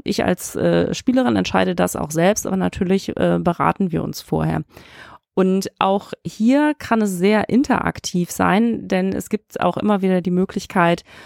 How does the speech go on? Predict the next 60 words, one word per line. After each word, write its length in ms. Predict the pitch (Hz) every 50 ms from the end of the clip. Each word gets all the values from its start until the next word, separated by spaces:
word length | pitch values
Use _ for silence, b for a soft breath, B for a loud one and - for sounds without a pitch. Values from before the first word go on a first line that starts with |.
| B B B B _ _ - -
äh, 160 | 180 175 180
okay, 300 | - - - - 226 226
du 160 | - 208 196
hast 320 | 185 180 - - - -
A 260 | - 156 151 151 151 156
genommen, 480 | 165 175 180 196 214 247 277 294 269
hat 220 | - 190 214 214 -
denn 120 | 202 190
irgendjemand 600 | - 202 202 202 190 180 185 175 170 160 175 -
B 180 | - 151 151 151
genommen? 380 | 170 170 185 208 226 247 220
Wenn 120 | 196 196 196
jemand 300 | 196 190 180 175 165 196
B 140 | 233 277
genommen 380 | 294 240 185 165 170 175 180 180
hat, 180 | 175 175 - -
dann 120 | 180 180
passiert 360 | - 170 160 - - 160 -
jetzt 220 | 170 160 - - -
das. 240 | 170 190 233 -
Wenn 120 | - 170 180
keiner 300 | - - 370 392 294 185
B 160 | 160 170 165
genommen 300 | 165 165 165 160 170 180
hat, 160 | 180 185 -
passiert 360 | - 196 - - 214 220 -
aber 220 | - 196 185 185 180
was 160 | 180 175 -
anderes. 520 | - - 180 196 185 165 147 135 - - B B B B B B B B B B B B B -
Und 380 | - 196 208 208 214 214 - _
das 420 | - 175 180 190 185 196 - - - -
ist 340 | - - 208 - - - - _ _ -
schon, 500 | - - - - 247 247 285 339 359 349
das 140 | 320 - -
macht 220 | - 233 233 - -
immer 280 | - - 262 320 339 320
Sinn, 260 | 240 233 254 277 254
es 160 | - 208 -
ist 180 | - 190 - - -
immer 400 | - 226 254 277 285 285 277 269 - -
logisch, 640 | 180 185 185 202 208 226 262 262 349 359 - -
vielleicht 320 | - - 226 240 254 262 262
nicht 100 | 240 226
immer 220 | - 240 233 220
auf 100 | 214 208
die 160 | - - -
Art, 220 | - 202 208 - -
wie 40 |
man 140 | 214 208 -
erwartet 440 | - 180 185 175 196 - - 262 -
hat. 180 | 285 294 - -
Also 180 | - 190 202
man 140 | 202 196 185
kann 160 | - - 220
da 100 | 233 208
auch 140 | - - -
ziemlich 280 | - - 202 190 - -
doofe 240 | 214 254 349 -
Sachen 280 | 190 160 170 175 - 185
machen. 320 | 175 175 180 - 247 285